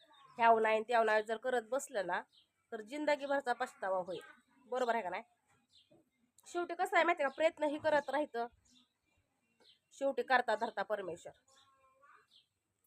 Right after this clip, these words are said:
वरच्या, वरच्याच्या हातात असतं. आणि ते म्हणतात का नाही, नशिबाचा लिखा हे कधीच कुणाला चुकत नसतं. जी सटवाईने नशिबात लिहिलं ती शंभर टक्के होणार, किती बी तुम्ही प्रयत्न करा, किती पण प्रयत्न करा त्यातून निष्ठायचा, पण ती निष्ठा नाही. आज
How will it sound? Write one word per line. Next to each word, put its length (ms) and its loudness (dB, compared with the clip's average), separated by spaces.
वरच्या, 640 4
वरच्याच्या 400 -2
हातात 220 -8
असतं. 180 -8
आणि 120 -4
ते 80 -2
म्हणतात 280 0
का 60 -2
नाही, 140 2
नशिबाचा 500 2
लिखा 240 -2
हे 200 0
कधीच 300 -4
कुणाला 280 0
चुकत 340 -10
नसतं. 260 -14
जी 120 -8
सटवाईने 520 2
नशिबात 400 -2
लिहिलं 200 -4
ती 140 -8
शंभर 440 -4
टक्के 300 -8
होणार, 280 -6
किती 200 -6
बी 100 -6
तुम्ही 200 -4
प्रयत्न 360 -6
करा, 200 -12
किती 400 -10
पण 180 2
प्रयत्न 340 -4
करा 180 -2
त्यातून 360 -6
निष्ठायचा, 380 -8
पण 160 -8
ती 120 -18
निष्ठा 640 -8
नाही. 300 -4
आज 340 6